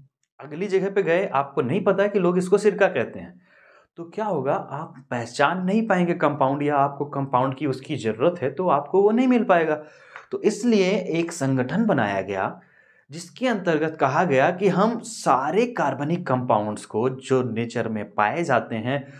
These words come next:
उनको एक ऐसे नेमिंग सिस्टम के through अरेंज कर देते हैं जिसमें हम इन सभी के सभी जितने भी कंपाउंड हैं उनको एक पर्टिकुलर नाम दे देंगे जिसको इंटरनेशनल नेम के नाम से जाना जाएगा, और फिर उनको हर जगह उसी नाम से आप पाएंगे। जैसे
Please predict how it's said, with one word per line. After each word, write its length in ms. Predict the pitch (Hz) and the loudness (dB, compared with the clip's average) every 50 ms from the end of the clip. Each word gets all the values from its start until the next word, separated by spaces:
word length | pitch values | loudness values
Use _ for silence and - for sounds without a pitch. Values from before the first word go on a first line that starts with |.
| - - - | -20 -8 -4
उनको 300 | 170 175 185 180 240 226 | -2 0 2 2 4 4
एक 440 | 175 214 226 226 226 233 - - - | 4 4 2 0 -2 -6 -8 -8 -4
ऐसे 640 | - 143 147 160 160 - - - - 220 240 254 254 | -4 -2 -2 -2 -2 -4 -6 -2 0 2 2 2 0
नेमिंग 640 | 180 131 110 107 117 139 165 180 208 247 254 240 | 0 -2 -4 -2 0 2 2 2 2 2 0 0
सिस्टम 480 | - - 302 - - - 160 156 160 147 | 0 0 -2 -2 -2 -2 -2 -2 -2 -2
के 460 | 151 156 156 160 170 175 180 180 - | -2 0 2 2 2 2 0 -2 -4
through 340 | - - 175 185 185 180 180 | -2 2 2 2 2 2 0
अरेंज 440 | - 113 120 123 123 151 185 202 185 | 0 0 2 2 0 0 0 -2 -2
कर 240 | 185 185 208 190 180 | 0 0 0 2 2
देते 280 | 180 196 190 190 196 202 | 4 2 2 2 0 -2
हैं 260 | 180 190 220 - - - - - - - - _ _ _ _ - _ _ - 131 | -2 -2 -4 -4 -8 -12 -20 -20 -20 -20 -20 _ _ _ _ -20 _ _ -14 -8
जिसमें 520 | 123 - 190 180 - - 220 220 180 120 | -4 -2 -2 0 2 2 4 4 4 4
हम 260 | - 156 185 185 185 - | 4 2 2 2 0 0
इन 180 | 214 233 226 214 | 0 0 0 -2
सभी 680 | - - - - - - - 196 196 202 233 277 285 | -4 -6 -8 -8 -6 0 4 4 4 6 4 4 2
के 160 | 247 - 254 | 2 2 0
सभी 320 | 220 - 175 151 135 160 170 | 0 2 0 -2 -2 -2 -2
जितने 380 | 147 135 131 - 160 160 151 | -4 -4 -6 -6 -2 0 0
भी 140 | 143 139 147 | 0 0 0
कंपाउंड 540 | 147 - 127 127 123 - 120 127 143 135 127 | 0 2 2 2 4 4 2 2 2 0 -2
हैं 160 | 135 147 156 | -2 -2 -2
उनको 300 | - 131 139 143 147 156 | -4 -6 -6 -2 -2 -2
एक 300 | - 127 139 143 - - | 0 0 -2 -4 0 0
पर्टिकुलर 580 | - 139 143 - 214 180 180 175 160 147 120 104 | 0 2 2 0 -2 0 0 2 2 2 2 2
नाम 280 | 104 107 117 127 151 | 2 0 0 0 0
दे 100 | 147 147 | 0 -2
देंगे 400 | 147 151 147 139 131 151 175 175 180 - - - - - - | 0 0 0 0 0 -2 -2 -4 -8 -14 -18 -20 -20 -18 -12
जिसको 440 | 139 151 151 - - - - - - - | -10 -10 -8 -6 -6 -6 -6 -6 -4 -4
इंटरनेशनल 920 | 156 165 170 170 214 214 196 180 170 151 160 147 151 - - 147 147 143 | -4 -4 -2 0 2 2 2 2 2 2 2 0 0 -2 -2 -2 0 0
नेम 360 | 139 123 113 113 117 117 113 | 0 0 0 0 -2 -2 -4
के 180 | 113 - 120 113 | -6 -4 -4 -4
नाम 220 | 107 107 101 107 | -2 -2 -4 -4
से 160 | 107 - 117 107 | -4 -6 -6 -4
जाना 280 | 101 101 104 123 139 | -2 -2 0 0 0
जाएगा, 340 | 143 135 113 107 104 113 151 | 2 2 2 2 2 0 0
और 360 | - - - 127 143 170 170 | 0 0 2 2 2 2 2
फिर 220 | - - - 226 233 | -2 -8 -6 -6 -6
उनको 400 | 226 - 170 170 175 196 208 151 | -4 -4 -6 -2 2 2 2 2
हर 260 | 104 - - 220 233 | 2 0 -2 -2 2
जगह 280 | 214 214 185 180 185 | 4 4 4 4 2
उसी 300 | 185 180 147 - - 202 | 0 -2 -4 -6 -4 -2
नाम 260 | 190 139 120 120 120 117 | 0 2 2 2 0 -2
से 160 | 117 143 131 | 0 0 2
आप 200 | 117 113 - - - | 2 2 0 -2 -2
पाएंगे। 340 | 117 117 123 127 139 165 | -2 -2 -2 -2 -2 0
जैसे 400 | 175 139 131 131 131 190 240 247 | 2 2 2 2 2 0 0 -2